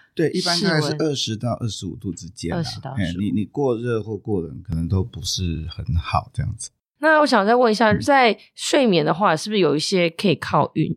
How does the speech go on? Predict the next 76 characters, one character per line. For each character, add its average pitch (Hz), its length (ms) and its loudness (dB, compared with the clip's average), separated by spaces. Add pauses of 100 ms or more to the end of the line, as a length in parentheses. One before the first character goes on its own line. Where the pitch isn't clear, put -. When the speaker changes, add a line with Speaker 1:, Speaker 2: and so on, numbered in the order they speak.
Speaker 2:
饮 131 260 -2
食 127 340 -2
或 160 300 0
运 156 240 2
动 - 320 -2 (280)
的 - 140 0
一 151 100 0
些 147 240 0
方 147 200 0
式 147 140 -2
来 113 200 -2
调 - 360 -8
节， - 380 -10
或 156 100 -2
是 135 160 -8
去 131 300 -12
建 127 240 -6 (100)
议？ - 240 -6 (160)
Speaker 1:
哦， 104 120 -4
对， 101 200 -2
这， - 160 -10
这 - 160 -10
个 147 200 -2
要 113 140 0
稍 107 180 -2
微 95 100 0
注 101 180 -8
意 95 60 -2
一 - 20 -2
下。 95 180 -6
很 110 200 -2
多 147 220 0
人 113 200 -4
现 127 200 -4
在 123 100 0
都 113 300 -4 (880)
常 101 160 -2
常 98 100 0
喝 98 80 0
咖 98 180 0
啡， 92 220 -2
我 95 60 -6
们 95 100 -4
受 107 100 -6
到 107 120 0
西 110 240 -8
方 101 200 -2
文 92 80 -2
化 95 160 -4
的 87 80 -10
影 87 220 -10
响， 92 240 -12
哈， 87 160 -10
所 110 100 -6
以 117 40 -2
Speaker 2:
对。 147 320 -4 (160)
Speaker 1:
每 113 120 -2
个 107 120 -2
人 120 260 -2
一 131 140 -4
天 123 240 -2
一 123 40 -2
两 92 200 -2
杯 101 160 -2
咖 104 200 -4
啡， 101 200 -2
那 107 120 -4
个 95 160 -6
是 95 480 -8
稀 - 160 -6
松 101 160 -8
平 82 220 -12
常 82 160 -16
的 82 60 -18
事 85 180 -14
情， - 240 -14